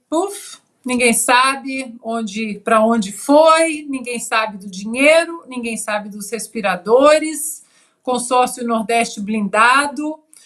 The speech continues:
é, milhões, milhões, se não bilhões, é, da,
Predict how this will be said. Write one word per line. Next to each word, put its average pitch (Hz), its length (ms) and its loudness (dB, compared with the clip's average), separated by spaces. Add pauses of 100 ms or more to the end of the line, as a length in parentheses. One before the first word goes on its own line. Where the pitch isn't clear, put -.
(360)
é, 247 520 0
milhões, 277 1400 0
milhões, 277 1080 0
se 240 140 -8
não 254 240 -2
bilhões, 247 920 -2
é, 208 480 -4
da, 214 760 0